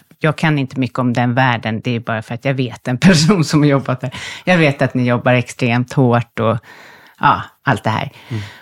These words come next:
Speaker 1: Och du har kommit dit och sen, ja, startat företag och så. Hur är, hur, om man jämför med din relation till prestation då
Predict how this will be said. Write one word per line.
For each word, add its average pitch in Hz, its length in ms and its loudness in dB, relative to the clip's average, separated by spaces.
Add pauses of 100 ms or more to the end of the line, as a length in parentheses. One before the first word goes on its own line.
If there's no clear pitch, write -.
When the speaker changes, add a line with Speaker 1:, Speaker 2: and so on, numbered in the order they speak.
Speaker 1:
Och 147 100 -2
du 160 60 2
har 160 80 4
kommit 156 440 -2
dit 160 500 0
och 120 60 -4
sen, 127 260 0 (120)
ja, 127 240 2
startat 135 400 -2
företag 123 680 0
och 120 300 0
så. 127 420 0 (680)
Hur 160 320 2
är, 156 100 2 (840)
hur, 185 480 2
om 175 120 4
man 165 120 4
jämför 165 840 2 (160)
med 156 180 2
din 143 640 2 (120)
relation 160 920 2 (100)
till 143 260 2
prestation 143 840 -2 (140)
då 202 480 2